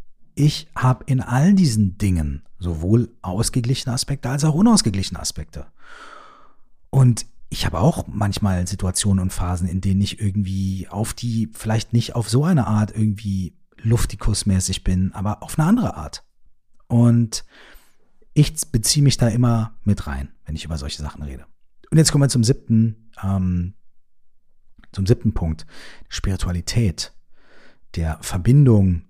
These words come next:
zum Größeren, was auch immer das ist. Und da ist zum Beispiel auch der negative Aspekt, ähm, dass man, äh, ja, sich denkt, ah, und ich ziehe mir jetzt die,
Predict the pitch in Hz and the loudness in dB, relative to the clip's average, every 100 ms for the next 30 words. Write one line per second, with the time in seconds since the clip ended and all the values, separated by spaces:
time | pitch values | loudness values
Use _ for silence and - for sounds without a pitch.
0 | _ _ _ - - - - _ _ - | _ _ _ -20 -20 -20 -20 _ _ -20
1 | - - - - 117 101 98 - 92 139 | -20 -20 -12 -2 2 2 2 -2 0 2
2 | - 76 67 71 - - - 101 87 - | 2 -2 -4 -4 -6 -6 -2 -2 -2 -4
3 | 110 - - - - - - - - - | -4 -6 -8 -18 -20 -20 -14 -12 -8 -6
4 | 98 104 - 107 110 104 98 98 98 104 | -4 -2 -2 0 -2 0 0 2 2 4
5 | 113 - 110 - - - 110 - - - | 2 0 -4 -4 -4 -2 -2 -4 -20 -20
6 | - - - 98 95 92 92 - - 98 | -20 -20 -8 -4 0 0 -2 -4 -4 -2
7 | 92 90 90 - - - - 85 90 85 | 0 0 -2 -6 -20 -20 -20 -14 -12 -12
8 | - 92 101 117 113 113 101 - 110 104 | -10 -8 -4 -2 0 0 -2 -2 -2 0
9 | 107 123 123 120 101 98 101 - - - | 0 2 2 2 -2 -6 -8 -10 -14 -20
10 | - - 107 98 98 - - 147 151 143 | -12 -2 0 0 0 -2 0 4 4 4